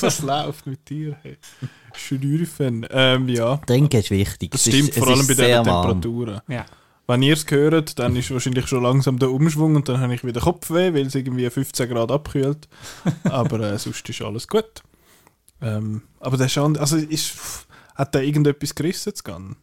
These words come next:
Speaker 3: Nein, gar nicht.
Speaker 1: Nur ein Eröffnungsfilm gewesen, dann habe ich gefunden, okay, das ist jetzt der.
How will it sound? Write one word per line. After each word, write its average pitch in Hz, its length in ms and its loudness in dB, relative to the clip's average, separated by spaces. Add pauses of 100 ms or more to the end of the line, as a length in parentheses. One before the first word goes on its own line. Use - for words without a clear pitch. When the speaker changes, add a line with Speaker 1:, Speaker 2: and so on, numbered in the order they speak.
(340)
Speaker 3:
Nein, 113 280 -10
gar - 200 -16
nicht. - 260 -20 (280)
Speaker 1:
Nur 117 240 -8
ein 110 80 -8
Eröffnungsfilm 120 760 -6
gewesen, 117 200 -10
dann 113 120 -10
habe 117 100 -10
ich 110 40 -18
gefunden, 120 200 -12
okay, 156 360 -10
das 139 120 -12
ist - 40 -18
jetzt - 240 -18
der. - 120 -20